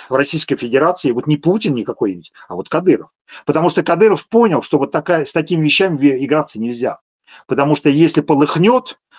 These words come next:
то остановить это будет невозможно. Потому что тогда надо будет просто из пулемётов стрелять, там, я не знаю, там убивать. Э, помните, у иранцев было? У иранцев в прошлом году была,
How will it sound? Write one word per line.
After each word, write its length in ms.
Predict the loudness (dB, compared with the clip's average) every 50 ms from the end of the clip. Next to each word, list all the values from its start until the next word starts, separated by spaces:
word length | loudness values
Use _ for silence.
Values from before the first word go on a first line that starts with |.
| -20 -20 _ -2
то 100 | 0 0
остановить 560 | 0 0 0 0 0 0 2 2 0 0 0
это 200 | -2 -2 -2 -2
будет 280 | -2 2 2 2 2 2
невозможно. 540 | -2 -2 -2 -2 -2 -4 -6 -10 -10 -12 -12
Потому 220 | -6 -6 -4 -4 -4
что 80 | -4 -4
тогда 280 | -4 -2 0 0 0 2
надо 200 | 0 0 0 0
будет 320 | 2 4 4 4 4 2
просто 280 | 0 0 0 0 -2 -6
из 140 | -6 -4 0
пулемётов 540 | 2 2 2 2 2 2 0 0 -2 -8 -6
стрелять, 480 | -2 0 2 4 4 2 2 0 -4
там, 160 | -6 -6 -6
я 120 | -4 -6 -6
не 120 | -6 -6
знаю, 240 | -6 -4 -4 -4 -4
там 200 | -4 -6 -6 -6
убивать. 420 | -4 -2 0 2 2 2 0 -2 _ _ -20 -20 -20 -20 -12 -6 -4
Э, 80 | -2 0
помните, 360 | 0 0 0 0 0 2 4
у 120 | 4 4
иранцев 440 | 4 4 2 0 -2 -6 -8 -10 -8 -6
было? 220 | -6 -6 -6 -4
У 140 | 0 2 2
иранцев 340 | 2 2 2 0 -4 -6 -4
в 40 | 0
прошлом 300 | -2 -2 -2 -2 -4 -2
году 280 | -2 0 0 -2 -4
была, 360 | -2 0 0 0 0 0 -4